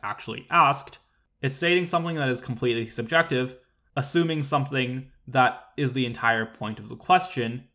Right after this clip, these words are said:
the entire thing you're trying to prove, and then stating that that subjective opinion is a fact, which is a level of lying that not even Trump has done so far. So, the last thing seems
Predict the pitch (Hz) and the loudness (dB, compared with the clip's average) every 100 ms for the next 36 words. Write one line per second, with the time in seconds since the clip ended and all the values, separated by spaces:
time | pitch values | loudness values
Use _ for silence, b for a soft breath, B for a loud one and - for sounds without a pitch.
0 | _ _ 123 120 - 123 120 120 113 110 | _ _ -6 -2 0 2 0 -4 -4 -6
1 | - 104 110 113 - 170 151 143 139 b | -6 -6 -6 -12 -4 0 0 -2 -6 b
2 | b _ _ _ - 151 160 151 - 180 | b _ _ _ -2 -2 0 -4 0 2
3 | 180 185 147 139 139 139 127 127 131 117 | 2 2 2 4 2 0 0 0 0 -2
4 | 113 - 113 110 107 - - 107 120 - | -4 -4 -4 -4 -6 -10 -4 -4 -4 -12
5 | - _ _ _ 170 175 208 202 202 214 | -20 _ _ _ -6 -4 -2 0 4 4
6 | 226 160 113 110 113 127 127 117 113 110 | 6 2 2 2 4 4 2 0 0 -4
7 | 110 110 113 107 101 107 123 113 123 123 | -4 -2 -4 -4 -4 -4 -4 -2 0 0
8 | 135 135 135 139 135 143 - _ _ _ | 0 -2 2 4 4 2 -6 _ _ _
9 | _ _ - 190 185 185 180 - - 175 | _ _ -8 0 4 4 0 -6 -6 0
10 | 196 214 - 220 226 226 226 B B B | 2 2 2 2 2 -2 -4 B B B
11 | _ 139 - 143 139 123 | _ -16 -6 -2 0 -2